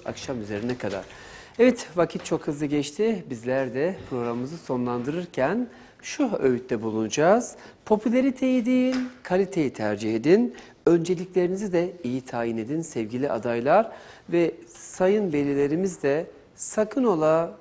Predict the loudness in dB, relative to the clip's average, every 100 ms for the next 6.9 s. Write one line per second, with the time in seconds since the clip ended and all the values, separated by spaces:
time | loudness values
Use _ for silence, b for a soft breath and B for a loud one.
0 | -20 -8 -4 0 2 2 0 -2 -6 -16
1 | -6 0 2 2 -2 -4 -10 -8 -6 -4
2 | 2 2 2 -2 -4 -8 -4 -2 -2 0
3 | 0 0 -2 B B B -2 0 0 -2
4 | 0 0 0 -2 0 -2 -6 b b b
5 | 0 0 0 0 0 2 0 0 -2 -2
6 | -4 -2 0 2 2 2 2 0